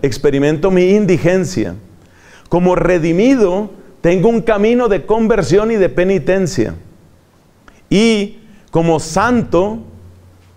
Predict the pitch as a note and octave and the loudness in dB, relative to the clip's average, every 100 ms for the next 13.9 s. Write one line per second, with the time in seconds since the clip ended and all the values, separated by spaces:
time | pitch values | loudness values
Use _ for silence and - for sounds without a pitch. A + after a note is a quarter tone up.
0 | _ - B2+ B2 B2 C#3 D#3 B2 D#3 - | _ -6 -4 -2 0 0 0 0 -4 -4
1 | C#3 D#3 D3+ D#3 B2+ B2 D3 D#3+ C#3+ A#2 | -2 -2 0 -2 0 -2 0 0 -2 0
2 | A#2 C#3+ D3+ - - - D3 D#3 D#3 E3 | 0 -2 -10 -18 -20 -4 -2 0 0 0
3 | C#3 C3+ B2 A#2 A#2 A2 G#2 C#3 C#3 D3+ | 0 0 0 0 -2 -4 -2 0 0 -2
4 | G3 - - - _ _ - C3 C3 F3+ | -8 -16 -20 -20 _ _ -4 -2 0 0
5 | A#3 G#3 F3 C#3+ B2+ B2+ A#2+ A2+ G2 E2+ | 0 0 2 0 0 0 0 0 -2 -6
6 | E2 - - - - C3 - - F3 A3 | -12 -16 -20 -12 -2 -2 -2 -4 0 0
7 | B3 - - F#3 F3+ F3+ E3+ - F3 F#3 | 0 -2 -2 0 2 2 -2 -2 0 2
8 | G3 G3 D#3+ D3+ C3 C3 D3 C#3+ E3+ D#3 | 2 0 0 -4 0 2 2 0 -2 0
9 | D3 A#2+ B2+ C3+ C#3 D#3 C#3 A2 C#3 C#3 | 0 0 0 0 0 2 0 0 0 0
10 | F#2 F2+ F2 - - - - D3+ - D3 | -2 -6 -10 -20 -20 -6 0 0 2 0
11 | D3 F#3+ G3+ F#3 C#3+ C#3 F3 G#3 B3 G3+ | 2 2 2 0 0 0 2 0 0 -2
12 | A3 D#3+ C#3 E3+ E3+ D3+ G3 A#3 F3 F#3+ | 0 0 0 -2 -2 -2 -2 -2 -2 0
13 | E3 C#3 D#3 D3+ C#3 B2+ G2+ D#2+ | 0 0 0 2 2 0 -4 -10